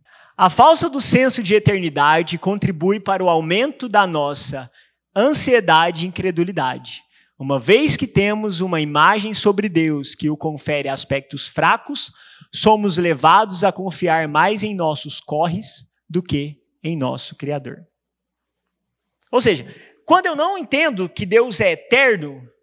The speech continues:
eu não lembro que Deus tudo sabe. E se eu não lembro que Deus tudo sabe, eu vou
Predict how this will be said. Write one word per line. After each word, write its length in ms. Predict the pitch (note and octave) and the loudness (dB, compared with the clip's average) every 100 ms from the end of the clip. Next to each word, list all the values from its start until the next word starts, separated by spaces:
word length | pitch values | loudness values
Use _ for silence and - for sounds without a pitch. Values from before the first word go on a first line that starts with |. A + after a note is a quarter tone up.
| _ _ _ _ _ _ | _ _ _ _ _ _
eu 140 | G#3+ | -2
não 200 | A#3+ E4 | 0 0
lembro 460 | C4+ C4+ D#4 G3+ G3 | 0 -2 -2 -6 -8
que 140 | - | -8
Deus 540 | G3 A3 C4 C4 - - | -2 2 2 2 -8 -8
tudo 240 | B3 B3 | -12 -8
sabe. 440 | - B3+ G#3+ D#3 B2+ _ _ _ _ _ _ _ | -4 -2 -4 -6 -18 _ _ _ _ _ _ _
E 80 | G#3+ | -6
se 140 | G3+ | 0
eu 100 | C#4+ | 0
não 320 | D#4 D4+ G4 F#4+ | 0 -6 -4 -4
lembro 340 | C4+ C#4+ B3 | -4 -4 -8
que 140 | - | -8
Deus 460 | F#3+ G3 F3 - - | -4 -4 -4 -8 -8
tudo 240 | A3+ E3+ | -10 -8
sabe, 560 | D#3 G#3+ C4 A#3 D#3+ C3 _ _ _ _ _ - - | -6 -2 -2 -2 -8 -16 _ _ _ _ _ -20 -2
eu 260 | G3+ B3 | 0 0
vou 500 | F#3+ G#3+ B3+ C4 F3+ | -2 0 0 -2 -8